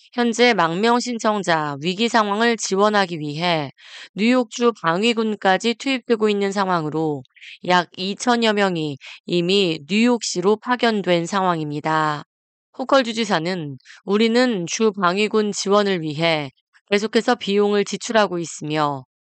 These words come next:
이는 주 정부 차원에서 지원하기에 높은 예산으로 이를 위한 지출이 올해만 이억 달러에 육박할 것으로 전망했습니다."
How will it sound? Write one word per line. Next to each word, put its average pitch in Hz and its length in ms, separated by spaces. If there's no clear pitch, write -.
이는 180 540
주 - 160
정부 202 320
차원에서 220 520
지원하기에 202 800
높은 208 560
예산으로 185 720
이를 233 360
위한 233 320
지출이 170 600
올해만 202 760
이억 220 420
달러에 208 460
육박할 196 640
것으로 180 400
전망했습니다." 156 1300